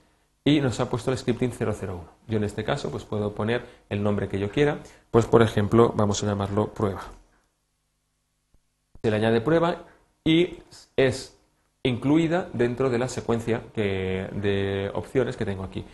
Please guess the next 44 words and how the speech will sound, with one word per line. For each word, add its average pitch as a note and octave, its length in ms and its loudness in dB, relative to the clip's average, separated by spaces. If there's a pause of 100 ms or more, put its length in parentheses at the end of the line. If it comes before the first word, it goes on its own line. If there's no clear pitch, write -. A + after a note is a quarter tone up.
(180)
Obviamente B2 500 2
los A#2+ 160 0
números A2+ 280 0
aparecen G#2+ 340 -4
siempre B2 580 -4
antes G#2 360 -6
que A2 100 -4
las G#2 260 -4
letras, D3+ 380 -4
por G#2+ 140 -6
lo G#2 80 -4
tanto G#2+ 400 -4
a G2+ 80 0
la G2+ 80 -2
hora G#2 160 -2
de G#2 60 -4
hacer G#2+ 180 -4
la G#2 80 -2
ordenación G2 580 -6
alfanumérica, A#2+ 680 -4 (320)
prueba A#2 240 4
aparecerá G2+ 340 -4
al F#2+ 100 -6
final. F2+ 280 -10 (360)
Si C3+ 160 0
quisiéramos D3 460 0
que - 80 -4
apareciera, B2+ 480 -2
por G#2 140 -4
ejemplo, G#2+ 420 -6 (260)
entre G#2 680 2
dos A2+ 460 0
y A2+ 100 0
tres, C#3+ 320 0
pues - 160 -12
tendríamos G2+ 420 -4
que A2 100 -4
poner, A2 360 -2 (260)
eh, G2 680 0
cambiar G#2+ 640 0
el G2 240 -4
nombre G2+ 400 -2
de A#2 140 -2
prueba C3+ 380 -2